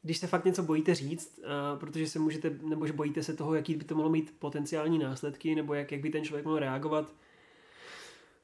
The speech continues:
a pojďte to říct, <laughs> protože si myslím, že někdy ty následky, které tam můžou být, jsou hodně často ve vaší hlavě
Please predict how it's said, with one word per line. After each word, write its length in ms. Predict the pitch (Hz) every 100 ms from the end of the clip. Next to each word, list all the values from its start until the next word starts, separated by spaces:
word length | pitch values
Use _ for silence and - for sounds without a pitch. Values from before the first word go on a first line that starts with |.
| -
a 180 | 175 180
pojďte 240 | 196 196
to 100 | 190
říct, 280 | 175 160 - - - -
<laughs> 240 | - -
protože 520 | 180 135 165 165 156 - - - - 247 -
si 140 | 185
myslím, 280 | 175 170 170
že 100 | 170
někdy 280 | 175 165 170
ty 240 | 175 170
následky, 480 | 170 165 175 165 170
které 280 | 160 170 165
tam 140 | 170
můžou 320 | 170 160 170
být, 320 | 156 165 165 165
jsou 180 | 175 165
hodně 220 | 165 170
často 280 | 170 165 160
ve 60 |
vaší 240 | 160 160 160
hlavě 360 | 147 156 170